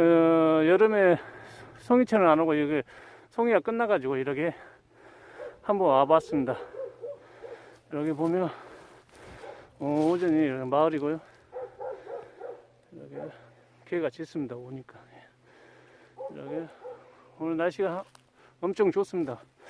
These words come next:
한 십 일 만에 옵니다. 십 일 만에 좋은 품종 만나가지고요. 영상 올리도록 하겠습니다. 우리 여사장님 저 먼저 가고 있습니다.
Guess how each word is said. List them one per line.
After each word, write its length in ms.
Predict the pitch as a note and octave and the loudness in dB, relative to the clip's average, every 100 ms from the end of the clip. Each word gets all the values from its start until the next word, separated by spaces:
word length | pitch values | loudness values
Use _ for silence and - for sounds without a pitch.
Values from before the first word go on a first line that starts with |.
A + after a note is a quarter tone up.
| - - - - | -16 -16 -16 -4
한 320 | A#3+ G#3+ F#4+ - - - | -2 0 -2 -6 -16 -6
십 200 | - D4 | 2 6
일 120 | D#4 | 8
만에 200 | C4+ B3 | 8 8
옵니다. 460 | G3 D#3+ F3+ F#3 C#3 | 8 6 4 2 0
십 240 | C3 - G#3+ | -2 -6 -4
일 100 | G#3 | 0
만에 340 | D3 C#3+ E3+ - - - - _ - - - - - _ | 2 2 0 -4 -20 -20 -20 _ -20 -20 -20 -20 -20 _
좋은 460 | - F#3+ F3+ G3 D#3+ - C5+ - B4 | -4 -2 -2 -4 -8 -12 -16 -14 -12
품종 360 | B4+ A#3 G#3+ F3 | -4 -2 0 0
만나가지고요. 720 | C#3 D#3 F3 D#3 B2+ D3+ E3 - _ _ _ - - - - - _ _ - | 0 0 2 0 0 -6 -6 -10 _ _ _ -20 -20 -20 -20 -20 _ _ -8
영상 360 | D3 D3+ E3 B2+ | -6 -2 -2 -2
올리도록 520 | C#3+ D3 C#3 A#2+ - | -2 -4 -6 -10 -10
하겠습니다. 340 | E3+ - - D3 | -12 -14 -16 -10
우리 220 | C#3+ C#3+ D3+ | -8 -6 -4
여사장님 400 | E3 G3 G3 D3+ | -2 0 -2 -4
저 140 | - | -8
먼저 240 | F3+ F3 E3 | -10 -8 -8
가고 260 | - D#3 C#3+ | -8 -8 -8
있습니다. 300 | - D#3+ | -10 -12